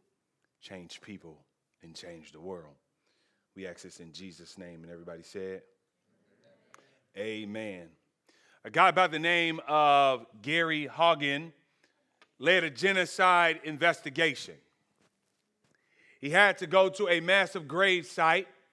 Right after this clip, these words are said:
where eighty thousand people were macheted one by one.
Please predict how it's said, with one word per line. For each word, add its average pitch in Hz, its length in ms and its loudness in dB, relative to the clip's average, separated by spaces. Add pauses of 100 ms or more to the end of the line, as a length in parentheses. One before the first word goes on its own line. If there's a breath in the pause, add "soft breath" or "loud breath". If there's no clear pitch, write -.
(580)
where 160 200 0
eighty 202 260 2
thousand 185 640 2
people 165 720 0 (580)
were 175 260 2
macheted 165 760 0 (520)
one 180 640 0 (180)
by 165 540 4 (140)
one. 135 380 -2